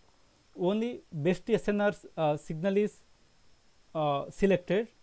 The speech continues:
and the remaining signals are discarded, whereas here all the signals are combined. Therefore, there is a array gain. Next, uh, suppose average bit error rate probability is fixed to ten raised to minus four,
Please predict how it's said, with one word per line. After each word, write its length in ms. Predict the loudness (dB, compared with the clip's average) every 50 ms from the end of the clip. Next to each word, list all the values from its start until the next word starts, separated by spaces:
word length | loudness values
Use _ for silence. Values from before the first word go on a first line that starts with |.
| _ _ _ _ -4
and 140 | -2 0
the 60 | 2 2
remaining 480 | 2 2 2 0 0 -2 -2 -6 -8
signals 400 | -8 -8 -6 -4 -4 -4 -4 -2
are 100 | -2 -2
discarded, 680 | 0 -2 -4 -4 -2 0 0 0 0 -2 -4 -4 0
whereas 300 | 2 2 4 4 2 -2
here 320 | -4 -4 -2 -2 -2 -2 -4 -8 _ -20 _ _ _ _ _ _ _ _ _ 0
all 220 | 4 4 4 4
the 80 | 4 0
signals 400 | -2 -4 -4 -4 -4 -4 -4 -4
are 140 | -6 -6 -8 -10 _ _ _ _ -4
combined. 420 | -2 0 2 2 2 0 0 0 -2
Therefore, 300 | -2 -2 0 0 0 0
there 120 | 0 -2
is 140 | -4 -4 -6
a 120 | -8 -8 -10 -18 -20 _ -8 -2
array 220 | 0 2 4 4 2
gain. 320 | 2 0 0 -2 -4 -8 -14 _ -20 _ _ _ _ _ _ _ _ _ _ _ -20 -20 _ _ -20 _ -20 -20 _ _
Next, 360 | -4 -4 -4 -4 -6 -14 -18 -20 -20 -14 -6
uh, 320 | -2 0 2 2 0 0 -4 -8 -16 _ _ _ _ _ _ _ _ _ _ _ _ _ -6
suppose 560 | 0 0 2 4 6 4 4 4 0 -8 _ _ _ -20 _ _ _ 0
average 400 | 2 6 8 6 6 6 4 -2
bit 160 | 0 2 2
error 160 | 4 4 4
rate 220 | 4 2 2 0
probability 460 | 0 0 2 2 2 0 0 0 -2 -2
is 120 | -2 -2
fixed 320 | -4 -4 -4 -4 -6 -10 -8
to 120 | -8 -8 -4 -2
ten 200 | 0 0 2 2
raised 200 | 2 0 0 0
to 80 | -2
minus 380 | 0 0 2 2 2 0 -2 -4
four, 260 | -6 -8 -8 -8 -8